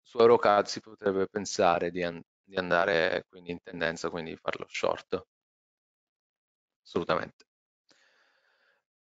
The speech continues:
Va bene ragazzi, allora io direi che va bene così, abbiamo sforato, oh, l'oretta di webinar. Allora, mercoledì prossimo continuiamo sempre con questa sessione operativa, spero che vi piac-, vi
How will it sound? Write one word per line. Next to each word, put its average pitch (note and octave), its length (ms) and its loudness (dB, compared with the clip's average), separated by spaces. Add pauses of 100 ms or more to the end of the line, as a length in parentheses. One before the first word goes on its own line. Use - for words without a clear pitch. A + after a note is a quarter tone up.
(100)
Va E3 120 6
bene B2 280 8
ragazzi, B2 380 2
allora C#3 220 8
io B2+ 640 8
direi B2 260 6
che - 380 2
va A2+ 180 0
bene A#2 220 0
così, B2+ 220 -4
abbiamo B2+ 200 2
sforato, A#2 480 2
oh, A2 360 2
l'oretta A#2 420 2
di A#2+ 100 -6
webinar. D#3 560 2
Allora, B2 340 4 (360)
mercoledì C3+ 640 2
prossimo D3 600 2
continuiamo C3 460 0
sempre B2+ 320 0
con G#2+ 180 -4
questa G#2 680 2
sessione A2+ 400 -2
operativa, A#2 500 2
spero A2+ 320 2
che G#2+ 120 -2
vi G#2+ 120 -2
piac-, G#2+ 320 0 (160)
vi - 120 -20